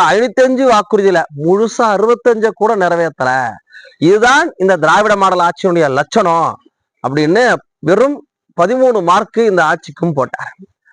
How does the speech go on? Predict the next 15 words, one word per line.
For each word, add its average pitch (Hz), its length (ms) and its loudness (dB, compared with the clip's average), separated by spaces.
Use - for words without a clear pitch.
அதுக்கப்புறம் 233 500 0
அது 214 140 0
வரைக்கும் 240 320 0
அதிமுக, 247 380 0
பாஜக, 247 400 2
நாம் 240 220 0
தமிழர், 247 340 2
தாவேக்கா 233 440 2
கூட 247 120 0
எல்லாம் 247 200 0
பேசல, 247 240 -2
பாமக 233 400 2
தானே 269 240 4
எதையுமே 262 220 0
முன்னெடுக்கும். 240 460 -2